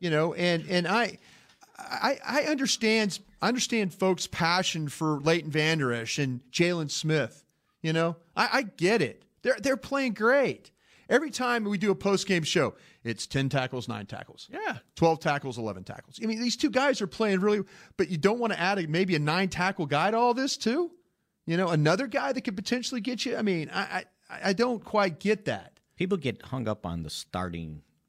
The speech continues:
Speaker 3: stigma.
Speaker 2: It's just different than quarterback. You can't make the same comparison.
Speaker 3: You know,
Speaker 2: Romo never played another snap until the, the whole
Speaker 1: Philadelphia.
Speaker 2: field was decided.
Speaker 1: Yeah,
Speaker 2: Yeah.
Speaker 1: yeah.
Speaker 2: It's different. Way
Speaker 3: Ni-,
Speaker 2: different.
Speaker 3: nineteen eighty-nine, they were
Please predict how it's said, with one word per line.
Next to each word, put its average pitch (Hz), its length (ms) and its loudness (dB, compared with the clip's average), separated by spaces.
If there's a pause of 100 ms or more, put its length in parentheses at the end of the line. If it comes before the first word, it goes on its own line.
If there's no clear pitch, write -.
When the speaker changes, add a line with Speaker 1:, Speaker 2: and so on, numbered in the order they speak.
(760)
Speaker 3:
stigma. - 560 -8 (160)
Speaker 2:
It's 147 160 -4
just 156 180 0
different 131 320 -4
than 101 100 -12
quarterback. 101 560 -10
You 110 60 -10
can't 123 280 -4
make 110 180 -10
the 101 60 -16
same 98 260 -8
comparison. - 580 -12 (460)
Speaker 3:
You 113 100 -8
know, 104 140 -4
Speaker 2:
Romo 175 340 2
never 160 240 2
played 156 240 0
another 127 240 -2
snap 190 400 -2 (160)
until 117 480 -4 (200)
the, 107 100 -16 (260)
the 180 120 2
whole 170 80 4
Speaker 1:
Philadelphia. 170 240 4
Speaker 2:
field - 120 0
was 131 160 -6
decided. 127 500 -2
Speaker 1:
Yeah, 220 120 6 (240)
Speaker 2:
Yeah. 143 120 -6
Speaker 1:
yeah. 120 60 -8
Speaker 2:
It's - 140 -14
different. - 340 -4 (380)
Way 240 120 -6
Speaker 3:
Ni-, 120 80 -2
Speaker 2:
different. - 280 -16 (100)
Speaker 3:
nineteen 117 360 -2
eighty-nine, 101 640 -4 (880)
they 104 140 -6
were 90 220 -4